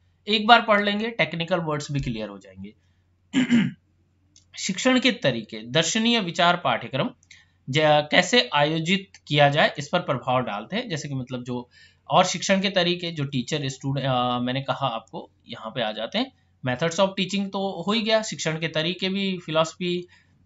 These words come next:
अ, या जो दर्शन होता है उस पे डिपेंड करते हैं। टीचर स्टूडेंट रिलेशनशिप,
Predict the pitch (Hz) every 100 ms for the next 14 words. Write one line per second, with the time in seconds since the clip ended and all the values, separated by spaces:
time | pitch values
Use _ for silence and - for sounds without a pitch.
0 | 143 147 147 147 147 165 160 156 147 143
1 | - 175 175 143 151 143 175 208 135 -
2 | - 127 - 127 123 120 - 170 180 180
3 | - 175 - _ _ - 208 226 294 269
4 | 190 - 151 151 160 170 147 117 110 107
5 | 98 98